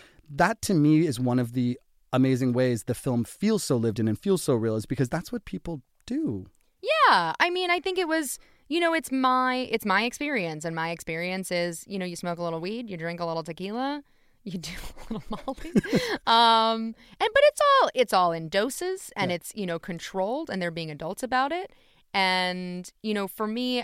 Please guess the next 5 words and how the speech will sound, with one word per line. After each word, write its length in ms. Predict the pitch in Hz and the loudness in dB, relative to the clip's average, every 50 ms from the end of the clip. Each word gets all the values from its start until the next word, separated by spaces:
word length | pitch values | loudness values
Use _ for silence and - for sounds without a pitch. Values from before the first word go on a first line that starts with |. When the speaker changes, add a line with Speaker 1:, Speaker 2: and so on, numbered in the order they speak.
| - | 0
Speaker 2:
I, 480 | - 180 180 180 180 180 180 180 180 175 - _ _ _ _ | 2 4 4 4 2 0 -2 -2 -4 -6 -8 _ _ _ _
I 100 | 214 220 | 2 2
wanted 360 | 220 202 202 214 214 214 214 - | 2 2 0 0 2 2 0 -2
to 100 | 220 202 | -4 -2
represent 1040 | 175 175 175 170 - - 175 165 151 165 165 160 160 160 160 160 156 - - - | 0 0 0 0 0 -6 -8 -8 -6 -6 -4 -4 -4 -6 -6 -8 -10 -12 -14 -14